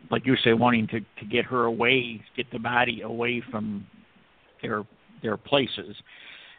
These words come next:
Um, on the other hand, w-, there seems to be a certain amount of protection built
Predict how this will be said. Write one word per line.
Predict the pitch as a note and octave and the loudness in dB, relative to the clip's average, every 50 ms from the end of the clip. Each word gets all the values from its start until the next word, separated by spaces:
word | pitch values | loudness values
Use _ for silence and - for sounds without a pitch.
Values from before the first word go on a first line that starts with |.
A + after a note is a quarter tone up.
| - - | -2 2
Um, | A#2 A#2+ B2 B2 A#2+ A2 - _ _ _ - - | 4 6 6 6 4 0 -8 _ _ _ -4 -2
on | B2+ B2+ B2 | 0 0 0
the | B2+ C3 C#3+ | 2 2 2
other | D#3+ E3+ G3 F3+ | 2 2 0 0
hand, | B2 C3+ C3+ B2 B2 B2 B2 B2 B2+ B2+ A#2 A2 - - _ _ _ _ _ _ _ _ _ _ _ - | 0 0 0 2 0 0 -2 -2 -4 -8 -8 -10 -14 -20 _ _ _ _ _ _ _ _ _ _ _ -16
w-, | A#2+ A#2+ A2 - - - F3 | -14 -14 -14 -14 -16 -10 -2
there | C3 B2 A#2+ A2+ - - | 2 2 2 2 2 2
seems | D#3 D#3+ E3+ F3+ F#3 E3 - - | 4 4 6 6 4 4 2 -2
to | - D3 | -4 -2
be | A#2+ A2+ C3 B2+ A#2+ | 2 4 4 4 4
a | A2 - | 4 4
certain | - D#3 D3 C#3+ - C3 | 4 4 4 4 4 4
amount | B2+ B2 B2+ C3 C3 B2 | 6 6 6 6 4 2
of | A2 - | 0 -2
protection | - - A2 - - D3+ D#3 D#3 - - - B2 A2 B2+ A#2+ A2+ A2 | -2 -4 -4 -2 0 0 0 0 -2 -4 -2 0 0 0 0 0 2
built | C3 B2+ B2+ B2 | 2 2 2 0